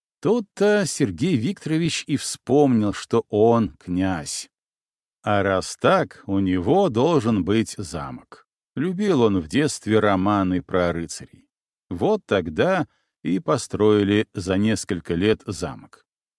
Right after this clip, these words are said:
В данный момент Сергей Викторович, сидя на мягком диване и потягивая вино,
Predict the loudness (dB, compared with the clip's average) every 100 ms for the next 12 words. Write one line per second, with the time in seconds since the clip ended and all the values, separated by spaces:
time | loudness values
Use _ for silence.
0 | _ _ _ _ _ _ _ _ -14 -10
1 | 0 2 2 2 4 4 2 0 -2 -4
2 | _ -18 -4 -4 0 0 2 0 -2 0
3 | 0 0 -2 -12 _ _ _ _ -12 -4
4 | -2 0 0 2 0 0 -2 -4 -4 -4
5 | -2 0 2 0 -2 -4 -4 -4 -2 -2
6 | 0 0 0 -2 -2 -2 -4